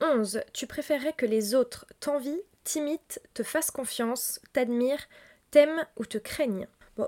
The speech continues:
pas trop d'hésitation ici. Pour moi, c'est te fassent confiance parce que, euh, tout ce qui est, euh, bah, t'envie, te craignent, t'imitent, c'est, c'est pas valorisant.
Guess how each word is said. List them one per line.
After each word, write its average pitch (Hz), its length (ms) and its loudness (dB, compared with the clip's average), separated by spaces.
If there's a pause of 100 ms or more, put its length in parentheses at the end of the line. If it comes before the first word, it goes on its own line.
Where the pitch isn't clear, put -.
pas 277 80 2
trop 285 160 0
d'hésitation 254 540 0
ici. 254 500 -2
Pour 233 140 -6
moi, 233 140 0
c'est 247 180 -2
te 247 160 -2
fassent 262 240 -6
confiance 240 500 -6
parce - 300 -8
que, 247 320 2 (580)
euh, 214 380 0 (180)
tout 254 140 -8
ce - 140 -6
qui 240 300 -2
est, 254 240 6
euh, 220 460 2 (400)
bah, 220 240 -8 (160)
t'envie, 247 640 -2 (440)
te 247 100 -2
craignent, 254 600 0
t'imitent, 254 640 -4 (320)
c'est, 208 600 0 (840)
c'est - 220 -2
pas 262 120 4
valorisant. 240 640 2